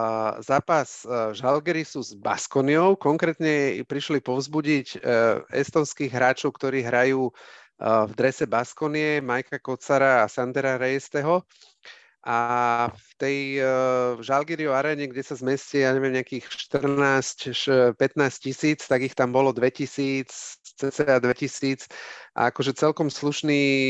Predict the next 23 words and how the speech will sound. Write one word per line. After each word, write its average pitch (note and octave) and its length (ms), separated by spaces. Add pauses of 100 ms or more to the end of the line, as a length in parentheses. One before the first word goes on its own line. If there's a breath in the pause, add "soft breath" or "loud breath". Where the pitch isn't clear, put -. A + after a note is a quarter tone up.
(220)
sluš-, C3+ 500
s-, - 300
dali C3+ 320
o C#3 80
sebe C3+ 320
vedieť, D3+ 400 (320)
celkom C3 240
slušný C#3+ 320
bordel C3 320
narobili. D3 560 (600 loud breath)
A A#2+ 320
ja C#3+ 160
som F#3+ 80
si E3 80
to F3+ 100
pozeral, F#3 720
lebo D3 160 (100)
nejako D#3 400
nevedel D3+ 300
som C#3+ 160
na C#3 160
mape, C#3+ 320
že, B2+ 320